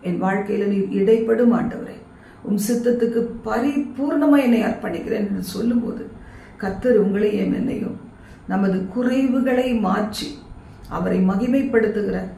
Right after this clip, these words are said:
ஒரு அற்புதமான வாழ்க்கையை தருவார். ஜெபிக்கலாமா?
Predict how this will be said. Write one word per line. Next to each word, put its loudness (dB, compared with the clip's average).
ஒரு -2
அற்புதமான 2
வாழ்க்கையை -2
தருவார். -8
ஜெபிக்கலாமா? -4